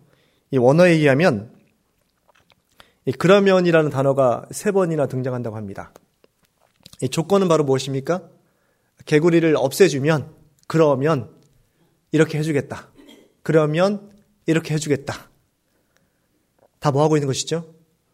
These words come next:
본인이 다 하나님 앞에 지고 있는데 동등한 자격으로 하나님과 협상하고 있는 듯 이렇게 여전히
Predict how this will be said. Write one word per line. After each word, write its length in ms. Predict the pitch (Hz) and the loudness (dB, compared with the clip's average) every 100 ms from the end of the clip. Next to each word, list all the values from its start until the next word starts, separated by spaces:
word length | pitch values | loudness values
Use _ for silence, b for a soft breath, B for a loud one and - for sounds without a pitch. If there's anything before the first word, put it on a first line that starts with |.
| _ _ _ _ _ _ _ _ _ - | _ _ _ _ _ _ _ _ _ -14
본인이 320 | - 175 208 196 | -2 2 4 4
다 140 | 160 | 2
하나님 300 | 175 220 208 | 0 2 2
앞에 180 | 190 175 | 2 0
지고 320 | - 190 240 | 0 0 2
있는데 680 | 175 156 147 165 143 104 98 _ _ _ _ _ _ _ | 2 0 2 2 2 -2 -8 _ _ _ _ _ _ _
동등한 400 | 175 208 214 202 | 0 2 4 4
자격으로 400 | 170 175 170 180 | 4 2 2 2
하나님과 800 | 196 196 185 170 170 165 147 160 147 | 2 0 -2 -2 0 2 0 -2 -6
협상하고 500 | 226 247 285 247 202 | -4 0 2 4 4
있는 200 | 175 160 | 2 0
듯 340 | 143 139 - _ _ - - _ | -2 -4 -10 _ _ -20 -20 _
이렇게 300 | 127 - 113 135 | -8 -6 -6 -2
여전히 500 | 139 160 143 202 | 0 0 -2 -6